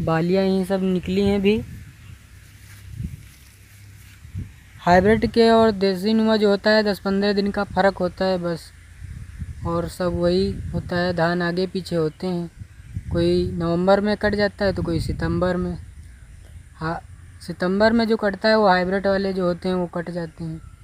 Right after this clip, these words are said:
अगर वीडियो अच्छा लगा हो तो please एक like ज़रूर कर देना। मेरे channel पर नए हो तो subscribe ज़रूर कर लेना। आज का मौसम काफ़ी ख़राब है,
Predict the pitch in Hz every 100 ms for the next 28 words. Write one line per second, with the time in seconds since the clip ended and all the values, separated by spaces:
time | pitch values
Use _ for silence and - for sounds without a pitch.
0 | - - - - - - - - - -
1 | - - - - 196 202 196 196 220 208
2 | - 214 208 208 202 202 202 190 196 196
3 | 180 196 202 185 180 185 175 175 180 175
4 | 175 175 180 180 202 - 185 190 202 202
5 | 196 180 - 180 180 185 190 185 190 -
6 | - - - - 156 - 190 180 180 -
7 | 170 170 170 165 165 160 160 - - -
8 | - - - - - - - - - -
9 | - - - - - - - - - -
10 | - - - - - - - 170 170 175
11 | 208 190 175 - 208 214 190 175 202 202
12 | 170 170 180 175 175